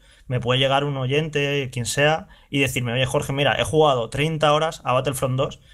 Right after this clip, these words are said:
y te digo que el sistema de progresión está totalmente roto, porque es un pay to win, porque tal, por esto, porque puedes pillar armas que hacen un treinta más por ciento de daño, esto desequilibra". Ahora con argumentos, la gente puede decir,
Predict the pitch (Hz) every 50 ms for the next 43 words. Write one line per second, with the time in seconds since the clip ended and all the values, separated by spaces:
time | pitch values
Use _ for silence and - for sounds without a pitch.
0 | - - _ - 151 139 143 135 131 147 147 160 151 156 147 127 135 127 - 147
1 | 147 151 147 143 127 135 127 131 - - 143 131 - - 131 131 123 123 120 120
2 | 127 131 127 131 127 123 160 185 185 - 208 226 - _ _ _ - - - -
3 | _ - 131 127 127 131 - 147 135 127 135 131 - - 135 127 139 185 208 214
4 | 214 202 160 127 123 113 - 160 170 185 - 147 135 160 - - - 156 147 135
5 | 131 120 127 139 135 131 131 139 131 131 135 147 147 131 131 - 131 - 143 131
6 | 127 131 135 131 127 127 131 127 127 131 135 120 - 135 131 123 127 127 135 160
7 | 180 190 180 160 - - 147 135 131 127 131 123 131 135 156 170 170 175 170 -
8 | - - - - - - - - 127 165 190 190 190 175 160 143 123 120 127 143
9 | 160 175 175 160 165 156 175 - - _ - - 135 113 - 147 151 156 147 156
10 | 147 143 135 135 135 135 131 131 - 139 135 147 -